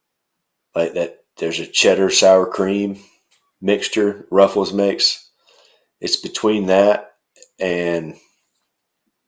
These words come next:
it really is probably a three, three-way deal. I'm gonna go with the cheddar sour cream because I think that's my favorite.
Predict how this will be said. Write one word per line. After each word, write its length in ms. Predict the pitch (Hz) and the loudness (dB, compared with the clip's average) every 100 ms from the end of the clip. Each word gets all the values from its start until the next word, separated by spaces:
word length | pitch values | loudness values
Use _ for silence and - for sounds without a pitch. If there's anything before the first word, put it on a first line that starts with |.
| _ _ _ _ _ _ _ _ _ _ | _ _ _ _ _ _ _ _ _ _
it 100 | 82 | -8
really 300 | 87 139 185 | 0 2 4
is 100 | 127 | 4
probably 300 | - 98 90 | 6 6 6
a 60 | 80 | 4
three, 420 | - 87 90 87 | -2 0 2 2
three-way 680 | - - 101 104 104 90 82 | -2 -10 -2 0 2 2 0
deal. 440 | - 82 78 78 - - - - | -2 -6 -4 -6 -10 -16 -14 0
I'm 160 | 104 | 2
gonna 180 | 175 156 | 2 2
go 240 | 104 110 | 6 6
with 160 | 92 87 | 4 -2
the 60 | - | -2
cheddar 340 | - 101 85 | 2 4 4
sour 300 | - 95 78 | 4 4 4
cream 320 | - 85 76 | 0 -6 -8
because 240 | 71 87 82 | -12 -6 0
I 80 | 90 | 0
think 240 | 98 85 | 0 0
that's 220 | 87 - | 0 0
my 100 | 82 | -4
favorite. 420 | 78 80 73 71 | -6 -6 -8 -10